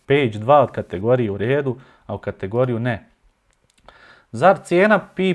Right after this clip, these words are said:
P S, nije P P S, nego P P S,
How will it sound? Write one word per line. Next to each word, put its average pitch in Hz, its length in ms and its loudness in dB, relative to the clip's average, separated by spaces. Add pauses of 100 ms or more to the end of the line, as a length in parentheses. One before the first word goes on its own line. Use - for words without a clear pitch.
P 156 280 0 (160)
S, 135 420 -4
nije 139 260 -6
P 139 180 -8 (120)
P 104 240 -6 (340)
S, - 240 -20 (180)
nego 123 240 -6
P 127 280 -6
P 110 280 -8
S, - 180 -14